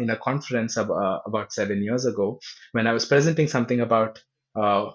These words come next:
wild dogs and other canids in India. And then he was there in the audience and he was like, "Oh, this is some really nice work and you should be part of the canid specialist group because, like, we don't have as many people, uh, working on these species in, uh, many parts of the co-, uh, of the world, but definitely from India."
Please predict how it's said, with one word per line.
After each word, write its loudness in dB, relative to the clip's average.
wild 2
dogs 2
and -2
other 0
canids -2
in 2
India. 0
And -4
then -6
he -2
was -2
there 2
in 0
the 2
audience 2
and -2
he 0
was -2
like, 0
"Oh, 2
this -2
is -4
some -2
really 2
nice -2
work 6
and 0
you 2
should 2
be 0
part 2
of -4
the 0
canid 0
specialist -2
group -2
because, 0
like, -2
we -2
don't 0
have 0
as -2
many -2
people, -6
uh, 0
working 4
on 2
these -2
species 0
in, 0
uh, 0
many 2
parts 0
of -2
the -4
co-, -8
uh, -2
of -4
the 0
world, 4
but 0
definitely -2
from -4
India." 0